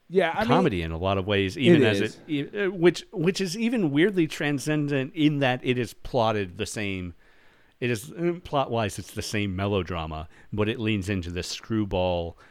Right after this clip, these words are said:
Speaker 2: atmosphere, uh,
Speaker 1: Right,
Speaker 2: that
Speaker 1: right.
Speaker 2: is k-, in its own way very weird. <laughs> Um,
Speaker 1: No, it is,
Speaker 2: so
Speaker 1: and I think,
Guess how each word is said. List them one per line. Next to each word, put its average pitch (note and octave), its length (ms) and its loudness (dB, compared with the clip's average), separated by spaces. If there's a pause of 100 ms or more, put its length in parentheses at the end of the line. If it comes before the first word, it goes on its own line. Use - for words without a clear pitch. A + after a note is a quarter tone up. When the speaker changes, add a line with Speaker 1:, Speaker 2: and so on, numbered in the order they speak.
(380)
Speaker 2:
atmosphere, F#2 760 -4 (680)
uh, F#2 280 0 (340)
Speaker 1:
Right, G2+ 240 2
Speaker 2:
that F2 200 0
Speaker 1:
right. D2+ 180 -6 (300)
Speaker 2:
is A2 200 -8
k-, - 80 -14 (1400)
in D3 160 -2
its E3+ 180 -2
own A#2+ 320 2
way G2+ 220 0
very F2 400 -6
weird. F2 520 -2
<laughs> - 40 -20 (320)
Um, C4+ 200 0
Speaker 1:
No, A3 260 8
it A3 100 10
is, B3 280 10
Speaker 2:
so D3+ 100 0
Speaker 1:
and G3 140 4
I F#3+ 160 6
think, C4+ 240 0